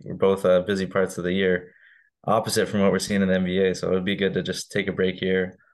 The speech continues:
talk some randomness about point guards, talk some cool stuff about Phil. So I'm looking forward to it, man. How are you doing?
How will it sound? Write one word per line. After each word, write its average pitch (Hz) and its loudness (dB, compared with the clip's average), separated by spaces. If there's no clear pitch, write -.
talk 98 -4
some 92 -2
randomness 101 0
about 90 -2
point 92 0
guards, 92 -4
talk 95 0
some 92 -2
cool 95 -2
stuff 92 2
about 90 2
Phil. 92 0
So 90 -2
I'm 98 0
looking 107 -2
forward 110 2
to 92 2
it, - -4
man. 90 0
How 110 2
are - 4
you 139 2
doing? 90 2